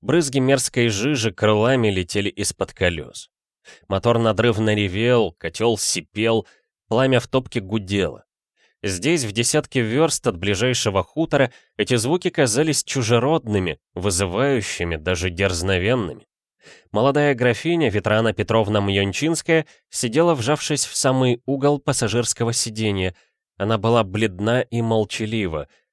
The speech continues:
Руки ее в тревоге сжимали Н С С Р на шатлене. Сыщик, устроившийся на противоположном конце дивана, поглядывал на барышню, но тоже безмолвствовал.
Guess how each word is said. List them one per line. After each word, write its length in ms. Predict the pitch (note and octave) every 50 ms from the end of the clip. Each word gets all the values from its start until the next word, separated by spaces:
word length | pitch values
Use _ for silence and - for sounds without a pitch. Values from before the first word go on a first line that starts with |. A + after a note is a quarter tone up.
| _ _
Руки 320 | - A2+ B2+ C#3+ C3 - C#3+
ее 300 | B2+ B2 B2 A2+ C3 A#2+
в 80 | -
тревоге 460 | - - A2+ G#2+ A2+ C3+ C#3 A#2 A#2 G#2
сжимали 460 | F#2 F2 E2+ G2 G#2 A2+ A2 G#2+ G#2+
Н 140 | G#2 G#2 G2
С 160 | - - G2+
С 200 | F#2 - - -
Р 180 | A#2 A2+ A#2
на 320 | G#2+ G#2+ G#2+ G#2 G2+ G2+ G2
шатлене. 760 | - - - G#2+ - - G#2 G#2 G#2 G2 F2+ F2 F2 E2 - _ _ _ _ _ _ _ _ _ _ _
Сыщик, 400 | - - C#3+ C3 - - B2 -
устроившийся 840 | A2 - - - A2 A2 A2 G#2 - - G#2+ G2+ G2 - - G2+
на 180 | G2 G2 G2 F#2
противоположном 840 | - F#2+ G2 - G#2 G2 G2 - G#2 G2+ G#2+ G#2 F2 F2 G2 F2+ E2
конце 360 | - F#2 F#2 F2 - - F#2
дивана, 500 | E2 D#2+ F2+ E2+ E2 F#2 G#2+ A2 G#2 F2
поглядывал 680 | - F#2 E2 F2+ F#2 G#2+ A2 G2 G2+ F#2 G2 F#2 F#2
на 140 | F#2 F#2 F2
барышню, 580 | E2+ F#2+ A2+ B2+ B2+ B2 - - C3 B2+ B2+ - - _ _ _ _ _ -
но 160 | B2+ C3 B2+
тоже 240 | - C#3 A2+ B2 A#2
безмолвствовал. 960 | G#2+ A#2+ G#2+ G#2+ A2+ B2+ C#3 C3 B2 - - - E2 D2+ C2+ - - -